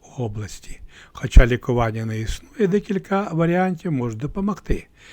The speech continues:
Крем з капсаціїном допомагає зменшити чутливість нервів, зменшити свербіж. Те ж саме дають креми з кортикостероїдами,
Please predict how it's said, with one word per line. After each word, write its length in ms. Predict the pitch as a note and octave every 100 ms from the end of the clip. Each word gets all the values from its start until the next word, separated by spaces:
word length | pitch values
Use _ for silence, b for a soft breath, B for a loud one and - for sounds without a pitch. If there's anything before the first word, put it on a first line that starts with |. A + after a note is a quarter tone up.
| B B _ -
Крем 300 | F3+ G#3 D3
з 60 |
капсаціїном 920 | - B2+ - F#3+ - A3 A#3+ A3+ G#3+ F#3+ B B -
допомагає 680 | C3+ - C3+ D3+ G#3+ A3+ F#3+
зменшити 500 | F3 F#3+ F3 - F3+
чутливість 600 | - - D3+ C3+ C3 -
нервів, 340 | A#2+ A#2 B2+
зменшити 580 | A#2 A2+ A2 B2 - E3+
свербіж. 680 | - A3 A3 B3 F#3 - - B B B B -
Те 180 | B2+
ж 80 | A#2
саме 360 | - B2+ B2 C3+
дають 300 | D#3 F#3+ -
креми 340 | F3+ G3 G3
з 80 | D#3+
кортикостероїдами, 1300 | - F#3+ D#3+ G#3 G3+ D#3+ - A#3+ A#3 D3 A#2 A2